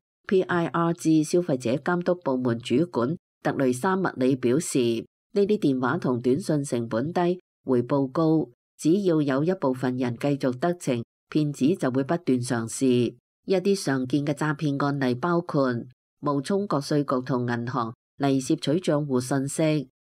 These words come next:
利用電話同短信，佢哋會煽動人們對未付貸款餘額嘅擔憂，或提供可疑嘅債務減免機會。詐騙者冒充美國郵政局、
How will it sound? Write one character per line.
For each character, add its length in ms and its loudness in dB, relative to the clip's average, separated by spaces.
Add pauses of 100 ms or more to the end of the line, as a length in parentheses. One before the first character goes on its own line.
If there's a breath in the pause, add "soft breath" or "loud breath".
(180)
利 160 2
用 200 0
電 220 2
話 200 0
同 240 0
短 220 2
信， 180 -2 (380)
佢 120 0
哋 160 0
會 120 4
煽 240 0
動 200 0
人 180 0
們 300 0 (260)
對 220 4
未 180 2
付 160 -2
貸 240 -2
款 240 0
餘 200 2
額 240 -2
嘅 100 -4
擔 280 -2
憂， 400 0 (240)
或 240 -2
提 200 0
供 280 0
可 200 0
疑 140 0
嘅 100 0
債 260 0
務 200 0
減 180 -4
免 240 2
機 240 2
會。 480 0 (320)
詐 180 0
騙 180 2
者 200 2
冒 200 2
充 260 0
美 180 2
國 220 0
郵 200 0
政 300 0
局、 240 -2